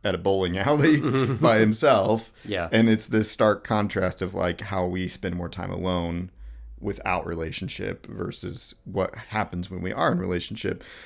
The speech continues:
Speaker 1: So Putnam defines it, social capital, and if you go to bowling alone dot com, you can find this yourself as well. Um, but he says, "The central premise of social capital is the social networks have value." And then he points to two kind of ways that we're gonna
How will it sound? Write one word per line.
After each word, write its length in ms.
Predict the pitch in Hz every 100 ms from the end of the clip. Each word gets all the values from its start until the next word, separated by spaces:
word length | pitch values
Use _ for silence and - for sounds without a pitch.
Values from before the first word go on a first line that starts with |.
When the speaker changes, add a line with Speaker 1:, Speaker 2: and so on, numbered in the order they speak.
| -
Speaker 1:
So 180 | 135 123
Putnam 580 | - - 175 135 127 - 135
defines 540 | - - 117 113 107
it, 140 | 110 - -
social 380 | - 110 110
capital, 600 | 107 95 92 - 95 95
and 140 | 120 110
if 120 | 110
you 60 | 117
go 160 | 123
to 60 | 117
bowling 340 | 107 107 104
alone 300 | 98 98 95
dot 220 | 92 -
com, 320 | - 98 95 95
you 100 | 92
can 160 | 90
find 280 | - 95 92
this 160 | 90 92
yourself 360 | - 101 92
as 120 | 98
well. 320 | 98 98 90 - - - - -
Um, 300 | - 98 92
but 140 | 101 117
he 120 | 147
says, 220 | 151 -
"The 80 | 123
central 340 | 165 170 175
premise 480 | 135 - 151 127 123
of 100 | -
social 320 | 127 113 110
capital 640 | - 95 87 90 85 90 -
is 160 | 101 -
the 120 | 101
social 460 | - 131 139 143
networks 520 | 120 104 - 95 92 -
have 360 | 90 92 90 -
value." 640 | 90 85 87 101 101 - 110 - - - -
And 140 | 95
then 100 | 98
he 220 | 107 151
points 400 | 143 - 139 113
to 80 | -
two 300 | 107 - 175
kind 240 | 156 131 117
of 120 | 95
ways 380 | 98 98 95 87
that 120 | 104
we're 160 | 92 87
gonna 360 | 90 87 85